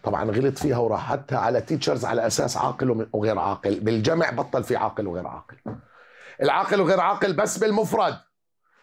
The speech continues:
الغير عاقل مفرد it. العاقل مذكر هي، عاقل مؤنث she. انتهينا من الموضوع. طيب، تعالوا نحل تمرين آخر.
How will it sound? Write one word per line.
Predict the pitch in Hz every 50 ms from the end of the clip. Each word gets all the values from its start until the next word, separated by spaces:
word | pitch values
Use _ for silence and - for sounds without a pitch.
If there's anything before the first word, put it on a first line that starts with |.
| _ _ _ _ _ _ -
الغير | 143 151 123 170 214 208
عاقل | 180 180 220 220 226 220 214 190
مفرد | 226 233 - - 240 233 196 170
it. | 196 247 220 - - - - - - _ _ _ _ _ _ - 160
العاقل | 170 165 190 220 202 - 208 202
مذكر | 180 190 170 214 202 - - 208 185 175
هي، | 156 - 233 247 269 349 - - _ _ -
عاقل | - 160 208 202 196 208 202 170
مؤنث | 175 180 185 202 202 190 196 190 196 190 - - _ _ -
she. | - - 196 156 - - - _ - 139
انتهينا | 139 135 151 139 151 139 123 117
من | 110 110
الموضوع. | 107 98 95 90 78 65 73 - - - - - - - - - - - - - - _ _ _ _ _ _ _ - - - - - - - - - - - -
طيب، | 170 127 - - - _
تعالوا | - 196 - 285 359 381 349
نحل | 247 - - 202 226 226 233 233 240 240 - _ -
تمرين | 175 160 151 147 160 175 170 165 - 131
آخر. | 117 110 - - 123 120 -